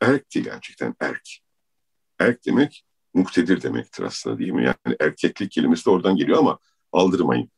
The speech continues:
Ben kendi adıma söylüyorum, hem cinslerime, <laughs> e,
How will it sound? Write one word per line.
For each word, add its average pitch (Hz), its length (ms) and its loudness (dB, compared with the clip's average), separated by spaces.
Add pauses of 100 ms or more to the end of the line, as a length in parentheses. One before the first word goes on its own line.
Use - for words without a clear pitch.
(460)
Ben 73 200 0
kendi 78 260 2
adıma 65 240 0
söylüyorum, 76 500 0
hem 73 180 -2
cinslerime, 78 420 0
<laughs> - 920 -10
e, 80 40 2